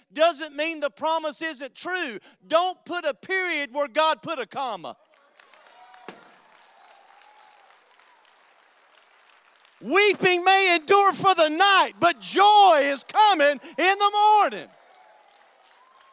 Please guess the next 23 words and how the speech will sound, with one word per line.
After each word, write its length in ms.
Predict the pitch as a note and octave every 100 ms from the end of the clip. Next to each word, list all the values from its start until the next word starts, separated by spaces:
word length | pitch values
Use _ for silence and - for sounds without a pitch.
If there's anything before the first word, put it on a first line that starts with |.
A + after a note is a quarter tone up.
| _ _ _ _ _ _ _ _ _ _ _ _
It's 280 | C#4 E4+ -
the 140 | D#4+
weeping 640 | D4+ D4 G4+ G#4 - F4+ F4
in 160 | F4
the 120 | D#4+
night 420 | D4+ F4+ F#4 E4 B3+
that 220 | D4+ -
prepares 560 | C#4+ - F4+ F#4+ F4 D4
you 100 | D4+
for 160 | D4+
the 140 | C4+ -
promise 500 | F4 F4+ D4 D4 -
that's 160 | C4
coming 320 | - D#4 E4
in 100 | E4
the 100 | E4+
morning. 460 | F4+ F#4 F4+ D4 - _ _ _ _ _ _ _ _ _ _ _ _
Because 440 | D4 - D#4+ D4+ A#3+
normally 640 | D4 F4+ G4 F#4+ D4 D4+
the 140 | C4+
promise 600 | - - F4 F#4 D4 C#4+
is 220 | C#4 A3+ F3
bigger 640 | E3+ F#4+ E4 A#3 B3